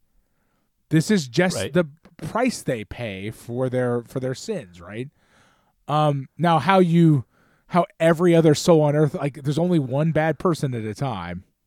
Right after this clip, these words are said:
Speaker 1: and that motherfucker always dies
Speaker 2: One
Speaker 1: on midnight, on New Year's Eve.
Speaker 2: was
Speaker 1: Right?
Speaker 2: only the, the absolute worst.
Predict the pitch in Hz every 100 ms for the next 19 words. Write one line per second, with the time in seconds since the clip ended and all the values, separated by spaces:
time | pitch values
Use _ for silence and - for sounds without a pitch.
0 | _ _ _ _ _ _ _ - 127 127
1 | 131 160 156 151 151 156 147 143 143 139
2 | 135 135 170 156 104 123 170 180 _ _
3 | _ _ _ _ _ _ _ _ _ 117
4 | 113 113 104 98 98 87 - - 156 131
5 | - 196 156 139 120 123 113 - 143 127
6 | 135 - 120 120 104 82 - - -